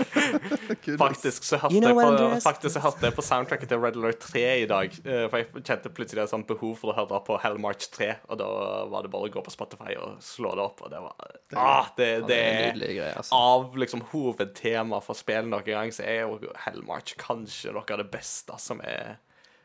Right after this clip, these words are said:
Speaker 1: lira ut, altså. Det er
Speaker 3: Ja, det er sant.
Speaker 1: mesterlig. Da er det min tur igjen. Eh, neste er da fra min, eh, G R-kollega Christian Oddnesen.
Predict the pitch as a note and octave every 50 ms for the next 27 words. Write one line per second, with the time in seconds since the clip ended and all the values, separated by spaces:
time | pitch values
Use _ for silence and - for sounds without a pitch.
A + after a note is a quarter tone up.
0 | _ _ - B2+ A#2 A2+ A2 A2 A2 G#2+ G2+ F#2+ G2 G2 G2 G2 A2 G#2+ - -
1 | A2+ G2 G2 - G2 - - _ - G#2+ G2+ G2+ G#2+ A#2 - G#2+ A2 - - -
2 | _ _ _ - G#2+ A2+ - - - G#2 - - - A#2 A2+ - _ _ _ -
3 | - - _ _ _ - - - _ _ - D3 G3 A3 A3 G#3+ A3 A3 G#3 A3
4 | G#3 G3+ G#3 A3+ B3 C4+ - - D#3+ E3+ E3+ D#3+ D3+ C#3 C3 A#2+ A2+ A2+ A2 A2
5 | A2+ - A2+ A#2 A2 A2 A2+ A#2 B2+ C3 - - - - B2+ D#3+ G#3 - - A#2
6 | A#2 A2+ A2 A2+ A2+ G#2+ G2+ A2+ C3 - - - - - G2 G2 G2 G2+ G#2 G2+
7 | G#2 G2+ G2+ G2+ F#2+ F#2 F#2+ - G2 F#2+ F#2 F#2+ G2 - - - A2 G2+ G2 G2
8 | A2 C3 E3+ F#3 - - G2+ - - - G2 F#2+ G2+ G#2 A#2 A#2+ C3 C#3 D3+ -
9 | A3 B3